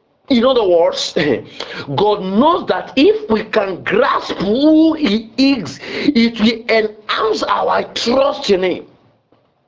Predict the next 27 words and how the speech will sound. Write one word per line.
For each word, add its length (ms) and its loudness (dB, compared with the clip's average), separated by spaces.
Never 320 0
mind, 400 -2
this 300 2
was 380 -2
after 440 -2
the 120 4
encounter 540 0
in 160 0
Horeb, 260 2
when 220 2
God 160 2
had 200 -4
told 300 2
him, 240 0
"I 120 -2
am 200 -2
the 140 -2
righteous 560 -2
God, 260 2
I 120 0
am 360 -2
that 180 0
I 120 -2
am. 180 -10
I 140 -4
can't 320 -2
change. 800 -2